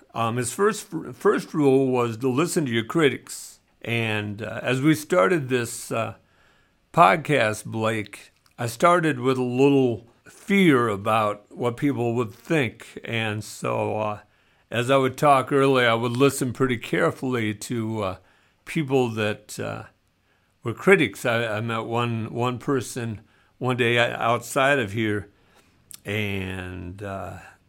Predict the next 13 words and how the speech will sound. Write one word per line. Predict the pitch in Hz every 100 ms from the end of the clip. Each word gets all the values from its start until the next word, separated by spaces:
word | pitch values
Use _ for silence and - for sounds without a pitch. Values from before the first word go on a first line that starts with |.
| _
he | - 135
said, | 131 131 113 110
"Well, | 110
I | 113
listened | 127 131 135 120
to |
your | 113
podcast. | 104 160 180 135 - 131 110 104 -
It | 131
was | 117 113
interesting." | 139 131 110 92 - - - _ -
<laughs> | 135 - - - - - 135 - - - - - - - - - - - _ - - - - - - - - - - - 175 170 151 - 135 - - -
So | - 165 143 123 120 123